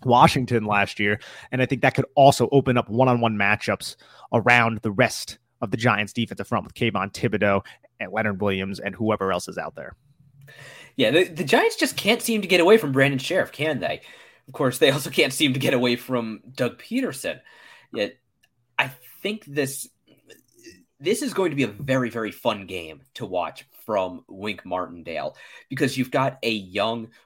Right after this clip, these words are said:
Speaker 2: relatively inexperienced quarterback in Trevor Lawrence. You know, he's got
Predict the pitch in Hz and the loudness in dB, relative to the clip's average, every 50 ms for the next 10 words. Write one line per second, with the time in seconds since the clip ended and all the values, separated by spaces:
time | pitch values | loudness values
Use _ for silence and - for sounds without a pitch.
0 | _ - 127 127 123 131 143 170 185 196 202 196 196 - 170 160 143 143 143 135 | _ -18 -16 -14 -12 -8 -4 -2 -2 -2 -2 -4 -4 -4 -6 -6 -4 -4 -4 -4
1 | 127 101 113 151 135 131 - - - 135 135 131 123 123 120 - - - - 123 | -4 -4 -4 -4 -4 -6 -6 -8 -4 -2 0 0 0 -2 -4 -8 -14 -10 -6 -6
2 | 123 120 107 113 113 113 110 - 117 101 98 - - 117 104 107 92 92 92 92 | -6 -4 -2 -2 -2 -2 -2 -4 -10 -12 -10 -6 -6 -6 -6 -6 -10 -10 -8 -8
3 | 90 92 92 - 92 85 80 82 139 143 - - 127 120 107 - | -8 -8 -10 -8 -8 -8 -6 -4 -6 -4 0 0 2 2 0 -2